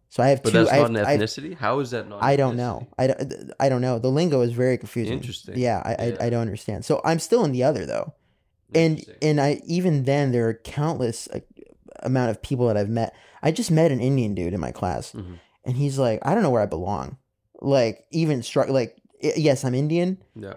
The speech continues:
Speaker 1: and I have family that's Indian, and I'm full-blown Indian, but I don't fit with the Indians, though.
Speaker 2: Yeah.
Speaker 1: They don't, they don't accept me.
Speaker 2: He
Speaker 1: And
Speaker 2: was
Speaker 1: I was
Speaker 2: raised here, or?
Speaker 1: Yeah, he was raised here.
Speaker 2: Yeah, yeah. I mean, you're gonna have that cultural thing.
Speaker 1: Right.
Speaker 2: But at least, you
Speaker 1: At least
Speaker 2: not
Speaker 1: you
Speaker 2: at
Speaker 1: know what you
Speaker 2: least,
Speaker 1: are. Yeah, sure.
Speaker 2: but,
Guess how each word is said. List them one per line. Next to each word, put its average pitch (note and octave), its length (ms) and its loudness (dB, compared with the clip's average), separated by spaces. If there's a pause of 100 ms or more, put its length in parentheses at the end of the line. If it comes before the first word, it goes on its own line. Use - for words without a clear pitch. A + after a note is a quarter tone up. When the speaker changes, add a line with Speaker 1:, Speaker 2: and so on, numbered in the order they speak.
(120)
Speaker 1:
and C3+ 220 4
I A#2 60 2
have B2 220 2
family C#3 280 2
that's C#3 180 0
Indian, C#3 540 0 (100)
and A2+ 180 -2
I'm F#2+ 140 -4
full-blown A#2+ 520 0
Indian, G#2+ 460 -4 (160)
but - 340 0 (380)
I C3+ 80 2
don't D3+ 160 0
fit - 380 0
with C3 160 -2
the B2+ 120 0
Indians, B2 340 -2
though. - 260 -8 (220)
Speaker 2:
Yeah. G2 380 -6
Speaker 1:
They D3 160 2
don't, C#3 420 -2 (140)
they C3+ 240 -2
don't C#3 200 0
accept A#2+ 440 -4
me. - 200 -16 (120)
Speaker 2:
He A2+ 140 -2
Speaker 1:
And C3+ 80 2
Speaker 2:
was C#3 40 0
Speaker 1:
I C3+ 40 0
was C#3 100 0
Speaker 2:
raised F#2 180 -8
here, A#2 360 -10
or? D3 80 -8
Speaker 1:
Yeah, D#3 80 2
he D3+ 100 -2
was D3+ 140 -4
raised A#2+ 240 -6
here. B2 100 -6
Speaker 2:
Yeah, G#2 240 2
yeah. G2+ 320 0
I - 80 -6
mean, G#2 180 -2
you're G#2+ 140 -8
gonna G#2 140 -2
have F2 80 -4
that E2+ 160 -4
cultural G2 400 -4
thing. F#2 300 -12
Speaker 1:
Right. A#2+ 200 -4
Speaker 2:
But B2+ 100 0
at B2 60 2
least, C3+ 320 -6 (140)
you G2+ 160 -16 (200)
Speaker 1:
At D3+ 120 0
least E3 100 2
Speaker 2:
not - 80 -4
Speaker 1:
you D3+ 60 -2
Speaker 2:
at C#3+ 60 -2
Speaker 1:
know C3+ 60 0
what B2+ 100 -2
you B2 80 -4
Speaker 2:
least, A#2+ 100 0
Speaker 1:
are. A2+ 240 -4
Yeah, G#2+ 160 -12
sure. - 200 -4
Speaker 2:
but, F#2 200 -2